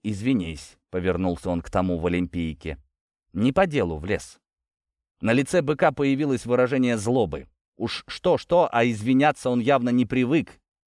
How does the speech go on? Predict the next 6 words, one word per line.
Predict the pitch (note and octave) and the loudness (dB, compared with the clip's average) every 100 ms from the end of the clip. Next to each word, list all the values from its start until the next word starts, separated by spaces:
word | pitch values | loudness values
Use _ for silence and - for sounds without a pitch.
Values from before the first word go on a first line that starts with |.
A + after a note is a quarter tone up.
| - | -4
Не | A2 B2 | 0 0
по | C3+ | 2
нутру | C3 D#3+ E3+ | 2 0 0
такое | G#2 - F#2 | 0 0 -2
было. | E2 E2 C2 - _ _ _ _ _ _ _ _ _ _ | 0 -4 -6 -12 _ _ _ _ _ _ _ _ _ _
"Извинись", — | - D#2+ D2+ C#2+ D#2+ E2+ E2+ G2+ F#2+ - - | -10 -8 -8 -8 -6 -6 -4 -4 -6 -8 -16